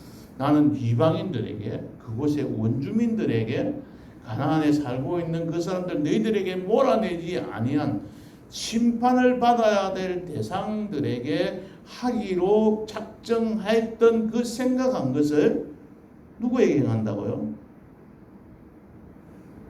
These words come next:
그러한 징계를 누구에게? 너희에게 행하겠다는 겁니다.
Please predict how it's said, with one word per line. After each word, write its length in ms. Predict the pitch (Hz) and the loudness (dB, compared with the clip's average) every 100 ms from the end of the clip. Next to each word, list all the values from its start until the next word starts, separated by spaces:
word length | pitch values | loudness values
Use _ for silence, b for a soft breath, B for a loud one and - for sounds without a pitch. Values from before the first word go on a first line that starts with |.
| - - | -20 -4
그러한 360 | - 214 185 185 | 2 4 4 2
징계를 800 | - 269 277 - 151 220 - - - - | -2 2 4 4 4 2 0 -6 -14 -10
누구에게? 580 | 220 220 160 120 - - - - - - - - 107 | -6 -2 0 -2 -4 -8 -12 -18 -20 -20 -20 -18 -2
너희에게 640 | 135 208 - - - 120 | 4 4 4 2 0 0
행하겠다는 500 | 101 98 95 - - | -2 -4 -6 -10 -14
겁니다. 440 | 76 76 - - | -16 -16 -16 -18